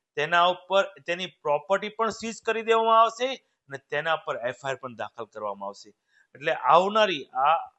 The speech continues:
આ, આ પાણી જ્યારે રોડ પર આવે છે ત્યારે કોઈનો પગ પડે છે તો આમાં એલર્જી અને ગંભીર, ગંભીર કેમિકલ ઈ શરીરમાં લાગતું હોય છે. એટલે આ વખતે મહાનગરપાલિકાએ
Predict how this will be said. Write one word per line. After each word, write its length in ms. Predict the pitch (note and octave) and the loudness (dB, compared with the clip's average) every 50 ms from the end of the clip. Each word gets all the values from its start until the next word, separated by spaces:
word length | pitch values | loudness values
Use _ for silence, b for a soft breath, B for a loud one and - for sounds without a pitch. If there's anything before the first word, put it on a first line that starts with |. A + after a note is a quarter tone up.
| _ B2+ | _ 2
આ, 200 | C#3 D#3+ F3 F3+ E3+ | 4 6 6 6 6
આ 100 | F3 F#3 | 4 4
પાણી 320 | F#3+ - - F#3 F#3 F#3+ F3+ | 4 2 2 0 0 0 -2
જ્યારે 220 | D3+ F3+ F3 F3+ | -2 -2 -2 -2
રોડ 320 | E3+ C#3+ D#3 E3 F3+ G3 - _ | -2 -4 -4 -6 -6 -6 -6 _
પર 120 | G#3+ G3 | -2 2
આવે 260 | F3+ D#3+ D#3 D#3 D3+ D3 | 2 2 2 2 0 -6
છે 160 | D3 C#3+ C3 | -8 -12 -10
ત્યારે 260 | - D3+ D3 D#3+ E3+ | -4 -2 -2 -2 -2
કોઈનો 320 | E3 - F#3+ F#3+ F#3+ F#3+ | -6 -8 -8 -8 -6 -8
પગ 300 | F3+ _ - F3 F#3 G3+ G3 - - | -8 _ 0 2 2 2 0 -4 -6
પડે 200 | E3+ D#3+ D#3+ D3 | -6 -6 -6 -6
છે 200 | - - C3+ A#2+ - _ _ _ _ _ _ - | -8 -12 -14 -14 -16 _ _ _ _ _ _ -2
તો 40 | C3 | 0
આમાં 300 | C3+ C#3 D#3 D#3 C#3 C3 | 0 2 2 2 2 2
એલર્જી 540 | C#3 D3+ F3 F#3 F#3+ F3 F3+ F3 F#3 F3 | 2 4 4 2 2 0 -2 -6 -8 -8
અને 120 | E3+ D#3+ C#3+ | -8 -10 -12
ગંભીર, 520 | B2 C3+ C#3+ D3+ D#3+ D#3 D3 G#3 G#3+ G#3 - _ - | -12 -10 -10 -10 -10 -10 -8 -8 -6 -6 -8 _ -12
ગંભીર 400 | D#3 D#3+ D#3+ D3+ - G#3+ A#3+ A#3 | -12 -12 -12 -10 -8 -8 -8 -6
કેમિકલ 540 | - G3+ F#3 F3+ F#3 F3+ _ - F3+ F3+ F3+ D#3 _ _ _ _ _ _ - | -4 -4 -6 -4 -6 -10 _ -4 -4 -4 -4 -6 _ _ _ _ _ _ -18
ઈ 60 | D3+ | -16
શરીરમાં 600 | - - D3+ D3 C#3+ D#3+ F3 D#3+ E3 D#3+ D3 C3 | -14 -8 -6 -4 -4 -2 -4 -4 -2 0 0 0
લાગતું 500 | A#2+ A#2+ A2+ B2 - - _ C#3+ B2+ A2+ | 2 0 0 -2 -2 -8 _ -14 -12 -10
હોય 120 | A#2+ A#2+ | -10 -12
છે. 160 | A#2 - - A2 | -12 -14 -20 -20
એટલે 500 | - _ _ _ _ _ _ B2+ C#3 C3+ | -20 _ _ _ _ _ _ -2 2 4
આ 120 | C#3 D3 | 4 4
વખતે 300 | D3+ D3+ - - - D#3+ | 4 2 -2 -8 -12 -10
મહાનગરપાલિકાએ 1200 | D3 C#3+ C#3+ D3+ E3+ E3+ E3+ D#3+ D#3+ E3 - _ - C#3+ D3 D#3+ E3 - _ E3 E3 E3+ F3+ F#3+ | -8 -8 -6 -6 -6 -6 -8 -10 -10 -12 -10 _ -6 -6 -6 -6 -10 -14 _ -6 -6 -4 -4 -6